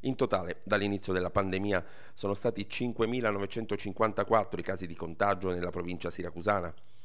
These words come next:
Il dato dei ricoveri oggi per coronavirus negli ospedali siciliani rispetto a ieri vede un incremento complessivo di quarantasei unità, così come riporta il bollettino quotidiano del Ministero della Salute. In terapia intensiva sono in cura centottantasei persone, due in più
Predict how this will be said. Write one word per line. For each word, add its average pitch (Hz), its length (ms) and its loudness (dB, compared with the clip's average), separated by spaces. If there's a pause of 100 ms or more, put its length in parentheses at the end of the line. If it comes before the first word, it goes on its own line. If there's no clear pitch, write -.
(280)
Il 101 160 -4
dato 110 260 6
dei 98 100 2
ricoveri 101 500 4
oggi 101 360 2
per 78 160 -8
coronavirus 95 640 0
negli 80 160 -8
ospedali 90 400 -4
siciliani 101 640 -2 (200)
rispetto 113 380 0
a 113 40 8
ieri 123 220 4
vede 110 220 2
un 110 100 4
incremento 117 520 0
complessivo 117 520 0
di 107 120 0
quarantasei 107 500 0
unità, 95 400 -2 (380)
così 131 180 2
come 107 200 2
riporta 95 340 0
il 90 80 0
bollettino 92 420 0
quotidiano 85 500 -2
del 85 120 -6
Ministero 87 420 -2
della 85 160 -2
Salute. 92 460 -2 (540)
In 117 100 -2
terapia 104 300 4
intensiva 98 520 -2
sono 90 200 -4
in 90 40 -4
cura 98 260 2
centottantasei 107 840 0
persone, 80 520 -6
due 113 380 2
in 117 160 -4
più 76 180 -8